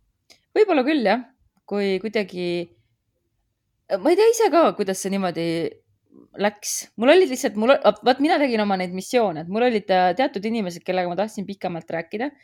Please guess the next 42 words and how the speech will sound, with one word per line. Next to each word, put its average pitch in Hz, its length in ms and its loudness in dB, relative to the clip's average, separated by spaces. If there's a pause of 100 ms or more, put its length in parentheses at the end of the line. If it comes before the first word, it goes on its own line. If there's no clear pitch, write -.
(300)
ja 208 80 0
niipea, 240 300 2
kui 185 100 -6
mul 185 300 0
õnnestus 208 480 -6
löögile 208 460 4
pääseda, 214 460 0 (240)
siis 190 260 -10
ma 190 120 -4
seda 185 280 0
ka 196 120 2
ära 208 160 2
kasutasin, 175 540 -4
nii 170 140 -6
et 175 100 -12
ma 175 80 -8
veetsin, 196 460 -6
äh, 165 140 -10 (380)
siukseid - 400 -6
pikki 254 320 -4
ajaühikuid 208 880 0 (100)
nende 202 320 -2
teatud 180 320 -4
inimestega, 190 560 -4
kellega 214 360 0
ma 170 120 -8
tahtsin, 175 400 -4
kellega 180 240 -4
ma 190 120 -2
olin 196 120 -2
varem 214 300 2
juba 175 160 -2
otsustanud, 156 420 -12
et 151 120 -14
ma 165 100 -8
tahan 170 180 -8
nendega 160 240 -8
rääkida, 202 320 -4
nendega 165 280 -8
paremini 190 280 -2
tuttavaks 165 460 -10
saada. 165 180 -6